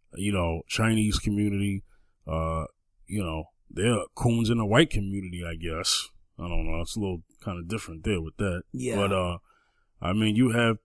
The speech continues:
Speaker 1: you know, people who sell out their own. I mean, you know, you got people like, uh, I can't really think of a name specifically, but you got people who are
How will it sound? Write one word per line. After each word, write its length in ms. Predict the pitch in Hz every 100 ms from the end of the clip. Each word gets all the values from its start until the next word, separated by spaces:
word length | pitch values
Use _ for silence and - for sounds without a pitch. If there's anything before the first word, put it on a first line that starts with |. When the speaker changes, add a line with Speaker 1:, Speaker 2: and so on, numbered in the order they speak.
| _
Speaker 1:
you 140 | - 156
know, 180 | 117 120
people 380 | - 123 113
who 100 | 117
sell 260 | 113 - 120
out 140 | 120 117
their 100 | 113
own. 240 | 127 120
I 60 | 110
mean, 300 | 110 113 110
you 60 |
know, 100 | 120
you 180 | 107 117
got 240 | 113 113 -
people 360 | 117 107 104
like, 300 | 107 107 98
uh, 380 | 107 101 101 101 98 _ _ _ _ _ _ _ _ _ _ _ -
I 240 | 80 104 101
can't 180 | 143 101
really 240 | 104 98 110
think 140 | 104
of 100 | 95
a 60 | 92
name 200 | 101 98
specifically, 580 | - 90 104 101 98
but 260 | 98 107 -
you 80 | 165
got 260 | 170 143
people 340 | - 147 135 123
who 200 | 135 123
are 160 | 113